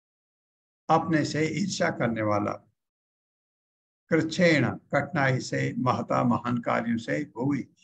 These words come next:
इस संसार में, लब्ध्वा, पाकर, अपवर्ग्यम, मोक्ष का मार्ग,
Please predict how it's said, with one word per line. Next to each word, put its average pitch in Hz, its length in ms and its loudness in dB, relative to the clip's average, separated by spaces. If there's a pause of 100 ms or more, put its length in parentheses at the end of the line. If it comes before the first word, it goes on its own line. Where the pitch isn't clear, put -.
(220)
इस - 160 -2
संसार 165 480 4
में, 113 100 -6 (240)
लब्ध्वा, 143 400 0
पाकर, 170 560 2 (420)
अपवर्ग्यम, 135 880 2 (1400)
मोक्ष 180 340 2
का 147 140 2
मार्ग, 127 460 2